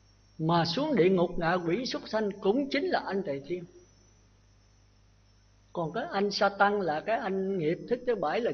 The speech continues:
chỉ có ôm ông Tam Tạng là kinh nghiệm kiến thức thôi, chứ ông không biết cái gì hết. Ông là cái chĩa ba, tham sân và si. Thành ra chúng ta thấy trong cuộc sống này chúng ta luân hồi sanh tử là do thức thứ sáu, do tư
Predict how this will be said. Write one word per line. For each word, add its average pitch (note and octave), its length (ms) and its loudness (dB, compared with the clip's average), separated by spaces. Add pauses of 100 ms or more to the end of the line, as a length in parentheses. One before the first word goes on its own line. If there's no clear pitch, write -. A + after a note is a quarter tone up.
chỉ F#3 140 0
có A#3 240 -2
ôm G3+ 280 4
ông G3 240 -4
Tam G3 260 2
Tạng D#3 240 -2
là E3+ 100 -4
kinh F#3 220 -4
nghiệm E3 220 -4
kiến A#3 220 -6
thức B3 180 -2
thôi, F#3 140 -2
chứ G3+ 60 -2
ông F#3+ 220 -4
không G#3+ 160 -2
biết C4 180 -4
cái G#3+ 100 -4
gì C#3+ 120 -8
hết. G3+ 180 -12
Ông E3 160 -4
là G#3+ 180 0
cái F3+ 140 -2
chĩa F3 160 4
ba, F#3 340 -2 (720)
tham F#3 320 -2
sân F3+ 400 -4
và C#3+ 80 -10
si. F3 280 -4 (1800)
Thành D3 200 0
ra E3 120 0
chúng A#3+ 240 -2
ta G3+ 120 2
thấy C4 340 2
trong G#3 140 2
cuộc D#3+ 240 -2
sống C4+ 280 0
này D3+ 260 0
chúng A#3+ 200 -2
ta G3 100 2
luân G#3 280 2
hồi D#3 240 0
sanh G3 280 0
tử D3+ 80 2 (100)
là E3 320 0 (160)
do G3 240 2 (100)
thức A#3 180 -2
thứ G#3+ 80 2
sáu, G#3+ 300 0
do F#3 180 6
tư F#3 240 2